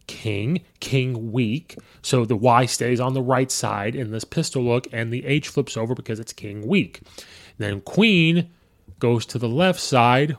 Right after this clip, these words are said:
Y is on the left, Z's off, H is on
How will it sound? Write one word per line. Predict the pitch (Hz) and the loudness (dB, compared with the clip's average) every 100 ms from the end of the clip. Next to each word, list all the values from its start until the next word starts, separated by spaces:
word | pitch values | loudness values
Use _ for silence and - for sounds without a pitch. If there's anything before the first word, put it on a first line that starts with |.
| - | 0
Y | 123 147 | 4 4
is | 139 | 4
on | 143 | 0
the | 131 | 0
left, | 120 123 131 | 2 4 2
Z's | 95 117 139 123 - | 0 0 0 0 -4
off, | 127 113 117 - - _ _ _ - - _ _ _ _ _ _ _ | -2 2 2 0 -10 _ _ _ -20 -20 _ _ _ _ _ _ _
H | 123 123 131 | 2 2 2
is | 131 | 2
on | 131 131 127 127 | 4 4 4 0